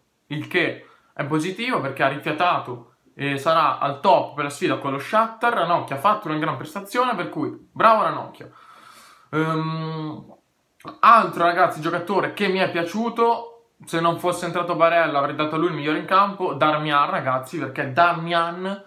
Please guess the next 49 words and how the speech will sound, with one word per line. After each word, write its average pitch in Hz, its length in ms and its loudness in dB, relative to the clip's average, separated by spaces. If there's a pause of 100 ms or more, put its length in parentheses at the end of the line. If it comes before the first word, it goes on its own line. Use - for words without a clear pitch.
(160)
sa, - 560 -4 (240)
due 220 320 2
partite 196 440 2
ha 151 40 0
giocato, 165 520 -2
due 156 400 -2
partite 190 500 -4
strepitose, 165 640 -4
a 143 40 -2
parte 233 260 0
che 151 80 -6
ieri 180 220 -2
ha 147 40 -4
giocato 147 340 -4
in 147 120 -10
qualsiasi 160 420 -4
ruolo 156 200 -2
del 139 100 -6
campo, 131 240 -6
ha - 20 -10
giocato 131 440 -6 (200)
difensore 196 460 -2
centrale 202 800 -2 (140)
e 156 440 0
esterno 156 340 -2
destro, 135 320 -2
perché 151 160 -4
si 160 100 -2
alternava 160 460 0
con 160 200 -4
D'Ambrosio. 127 800 -4
Poi 214 180 6
quando 202 180 -4
è - 20 -2
uscito 190 300 -8
Perisic 196 500 0
ed 185 80 -4
è 185 60 -4
entrato 185 260 -4
Hakimi, 202 380 -2
è 165 80 -4
passato 165 340 -4
a 165 60 -4
sinistra 170 420 -4
al 160 60 -2
posto 156 240 -6
di 151 120 0
Perisic, 165 480 -2
che, 156 480 -2